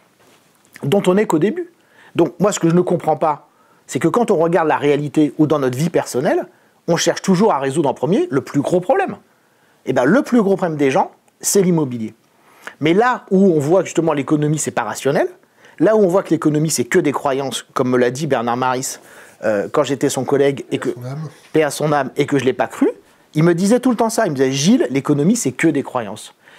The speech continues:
Speaker 1: Je disais, « Mais non, Bernard, c'est des mécanismes, taux de change, taux d'intérêt, déficit, inflation. » Moi, je voulais être un bon économiste scientifique qui observe la réalité. Il disait, « Non, c'est que des croyances. » Et je le, je pensais qu'il exagérait, et cetera. Mais sur l'immobilier, qu'est-ce qui se passe ? Discutez-en autour de vous.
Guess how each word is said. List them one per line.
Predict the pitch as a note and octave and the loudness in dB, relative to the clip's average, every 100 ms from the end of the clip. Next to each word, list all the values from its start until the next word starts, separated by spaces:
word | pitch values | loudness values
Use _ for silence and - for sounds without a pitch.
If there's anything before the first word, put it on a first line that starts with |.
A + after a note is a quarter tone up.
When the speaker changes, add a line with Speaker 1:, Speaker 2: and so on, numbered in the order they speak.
| - | -18
Speaker 1:
Je | - | -12
disais, « | - | -2
Mais | F#3 | 0
non, | C4+ | 2
Bernard, | F#3+ C3+ B2+ A2 - | 0 0 0 -4 -8
c'est | - | -10
des | - | -4
mécanismes, | D#3 F3+ E4+ F4+ - - | -2 0 2 0 0 -10
taux | - G2 | -8 -4
de | |
change, | - B2+ C3+ | -2 0 0
taux | B2 | -4
d'intérêt, | F#2 - G2+ G#2+ C3 | -8 -6 0 0 0
déficit, | A2+ - - D#3+ A#2 | -4 -10 -6 -4 -4
inflation. » | - A#2 - F#3 - - - | -2 -2 0 -4 -8 -20 -6
Moi, | B2 | -4
je | F#2+ | -2
voulais | B2 D3+ | 0 -2
être | - | -2
un | |
bon | C3 E3+ | -2 0
économiste | D3+ E3 D#3 E3+ G3+ | 0 0 2 2 2
scientifique | - F3 A3+ - B3+ | 0 -2 -2 0 0
qui | D#3+ | 0
observe | C#3+ G#3+ E3+ | 0 -2 0
la | |
réalité. | D3 D#3+ G3+ - | -2 -4 -8 -12
Il | - - - | -20 -16 -4
disait, « | A2 | -2
Non, | C3 A#2+ | 0 -4
c'est | - - | -6 -10
que | - E3+ | 0 0
des | B2+ | 0
croyances. » | A#2+ A2+ G2 - - _ | -4 -6 -10 -14 -20 _
Et | B2+ | -4
je | B2+ | -2
le, | D3 | -2
je | - | -2
pensais | C#3+ G3+ | -4 -2
qu'il | - C3+ | -2 -2
exagérait, | A#2+ A#2+ A2 A2+ A2 | 0 0 0 0 0
et | A2 | -4
cetera. | F#2+ F#2+ - - - - - _ - | -8 -12 -14 -20 -20 -20 -20 _ -4
Mais | |
sur | - F#3 | 0 2
l'immobilier, | F#3 F#3+ E3+ F#3 G3 | 4 4 2 2 0
qu'est-ce | D#3+ | -4
qui | E3 | -6
se | - | -2
passe ? | E3+ E3+ - _ _ _ _ _ _ - - | -2 -2 -12 _ _ _ _ _ _ -20 -10
Discutez-en | C3 - E3 F#3 E3+ F3+ | -6 -6 0 2 2 0
autour | F#3 F#3+ | -2 0
de | |
vous. | A3+ D#4+ | 0 -2